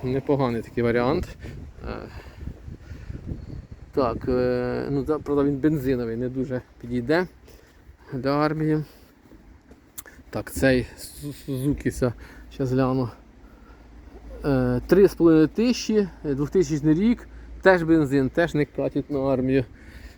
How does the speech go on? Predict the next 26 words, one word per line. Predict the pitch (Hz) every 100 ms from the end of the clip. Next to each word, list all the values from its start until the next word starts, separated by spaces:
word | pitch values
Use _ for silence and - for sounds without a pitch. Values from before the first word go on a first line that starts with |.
| -
От, | 131 123 127 -
бо | 135 - 139
для | 143
військових | 143 - 180 165
потрібний | - 139 147 143 139
дизель, | 123 160 165 170 156 - - - - - -
бензин | 127 135 127 156 147 135
не | 139 131
дуже | 131 123 123
їм | 117
цікаво. | 123 113 120 117 117 - -
М. | 110 113 - - - - - - - - - - - - - - - - - - - - - - - - - - - - - - - - - - - -
Так, | 143
це | - - 147
Opel | - 151 147 - -
старий | - - 143 143
не | 139
потрібний, | 131 190 190 226 226 196
ціна | 175 175 190 170
не | 143 147 139
цікава. | - 135 - 185 202 202 - - - - - - - -
Ну, | -
далі | 226 208 208 202 185 - -
ще | - 175
є | 175
такі | 160 156 - 165